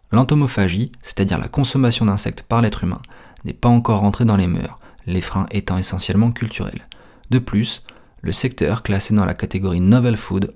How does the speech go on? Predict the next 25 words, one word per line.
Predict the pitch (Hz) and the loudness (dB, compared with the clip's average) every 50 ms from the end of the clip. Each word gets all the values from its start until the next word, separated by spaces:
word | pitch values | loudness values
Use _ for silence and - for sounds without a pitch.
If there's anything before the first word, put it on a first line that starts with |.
| _ - | _ -4
au | 107 | -2
sein | 101 - - 107 101 | 0 2 2 2 2
de | 95 92 | 2 4
l'Union | 101 120 123 131 123 | 4 4 4 4 4
européenne, | 113 104 90 - 90 92 95 104 107 - - | 2 0 0 -2 -2 0 0 0 0 -2 -6
est | - 95 - | -6 -6 -4
très | - - 120 | -4 -4 -2
rigoureusement | 120 120 107 110 101 95 92 95 107 113 | 0 0 2 2 2 2 2 2 0 0
contrôlé. | 117 - 117 104 - - 82 78 - - - - - _ _ _ _ - - - _ - - - | 2 0 -2 -2 -2 -4 -6 -6 -6 -10 -16 -20 -20 _ _ _ _ -20 -20 -20 _ -20 -16 -4
L'alimentation | - 98 110 117 120 123 120 107 107 107 95 - - 101 90 - | 2 4 6 6 8 6 6 4 4 0 -2 -2 -4 -4 -4 0
animale | - 104 101 98 95 95 98 117 | 2 2 4 4 4 4 2 2
représente | 120 117 110 - - 98 101 95 - - | 0 -2 -4 -2 0 0 0 0 -2 -2
à | 107 101 | -2 -2
ce | - - - 98 | 0 0 -2 -2
jour | 92 101 104 107 107 | 0 0 0 0 0
l'axe | 101 - - - - - | 0 -2 -2 -6 -4 -4
le | 92 | -6
plus | - - - 87 | -6 -6 -4 -2
intéressant | 104 117 117 - 123 107 101 98 - - 113 117 | 0 0 0 0 -2 -2 0 -2 0 0 0 -2
pour | 117 - 117 | -2 -2 -2
les | 101 | -2
startups. | 104 - - 113 104 - - - - - - - - - - - - - - - - _ | -2 -2 -2 -4 -4 -4 -8 -12 -12 -14 -18 -18 -18 -20 -20 -20 -20 -20 -20 -20 -16 _
Selon | - - - 113 110 104 | -4 0 2 4 4 4
plusieurs | 107 - 127 131 147 139 | 4 2 0 2 0 0
spécialistes, | - - 123 - - 104 92 95 104 113 - - - | 2 0 0 0 2 0 2 2 0 0 -2 -4 -8